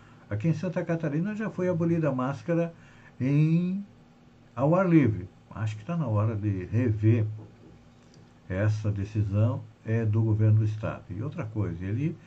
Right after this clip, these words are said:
o governo do estado ontem, com portaria, através de portaria, proibiu as aglomerações. Por isso que foi cancelado a chegada do Papai Noel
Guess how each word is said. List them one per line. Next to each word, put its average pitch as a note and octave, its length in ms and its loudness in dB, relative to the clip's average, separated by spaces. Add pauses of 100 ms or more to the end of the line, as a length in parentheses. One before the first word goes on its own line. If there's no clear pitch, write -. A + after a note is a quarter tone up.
(300)
o G#2+ 60 -2
governo G#2+ 180 2
do B2 60 0
estado A#2+ 360 -2
ontem, B2 640 2
com G#2 160 0
portaria, A#2 680 -2 (520)
através G#2+ 440 0
de A2 100 4
portaria, G#2 560 0
proibiu D#3+ 640 -2 (340)
as A#2+ 240 -2
aglomerações. C#3+ 720 0
Por C#3 180 -4
isso C#3+ 180 -4
que E3 100 -4
foi D#3 220 -2
cancelado A#2 720 -2 (960)
a G2+ 580 4
chegada A2+ 600 0
do A2+ 240 2
Papai A#2 360 -2
Noel A2 400 2